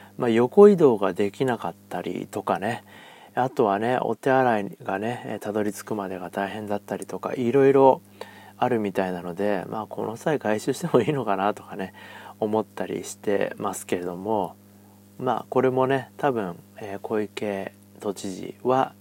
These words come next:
やらないでしょうね。まあ、こういうところはね、問題になればやると思います。はい、えー、アピールうまいので。ただ、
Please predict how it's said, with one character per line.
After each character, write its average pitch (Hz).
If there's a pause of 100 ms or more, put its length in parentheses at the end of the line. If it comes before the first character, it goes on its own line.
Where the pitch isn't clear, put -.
(220)
や 101
ら 98
な 104
い 90
で 95
し -
ょ 95
う -
ね。 131 (840)
ま 113
あ、 101
こ 147
う 143
い -
う 139
と 143
こ 147
ろ 143
は 110
ね、 95
問 175
題 185
に 180
な 185
れ 160
ば 104
や 98
る 104
と 98
思 92
い 87
ま 85
す。 - (400)
は 104
い、 -
え 95
ー、 -
ア 110
ピ -
ー 110
ル 95
う 95
ま 101
い 98
の 92
で。 - (120)
た 143
だ、 120